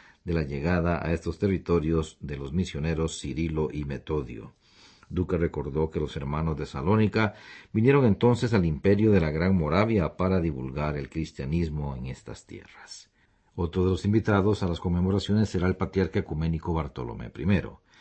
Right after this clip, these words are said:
Los festejos se están preparando ya y estarán acompañados de un sinnúmero de actividades como conferencias científicas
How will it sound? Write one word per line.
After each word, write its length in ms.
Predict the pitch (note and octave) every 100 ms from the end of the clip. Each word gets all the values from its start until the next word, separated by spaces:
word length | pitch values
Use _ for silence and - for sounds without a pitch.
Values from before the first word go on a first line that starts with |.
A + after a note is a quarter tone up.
| - - -
Los 80 | D2
festejos 420 | E2 - E2 F#2
se 60 | E2
están 200 | E2 D#2
preparando 560 | D#2+ D2+ C#2+ C#2 C2+
ya 240 | C2 D2+ F#2+
y 120 | A2
estarán 340 | F#2 D2 D2
acompañados 640 | D2+ E2 D#2+ D#2+ E2 F2 F2+
de 60 | G2+
un 60 |
sinnúmero 460 | A2 F#2 G2+ G#2 G2+
de 60 | F2+
actividades 640 | - G2+ F#2 F2+ F#2+ F#2+
como 260 | F2 D2+ -
conferencias 640 | C2+ C2+ D2 C#2 - C2+
científicas 760 | - C2 A2 G#2 G#2 G#2 G#2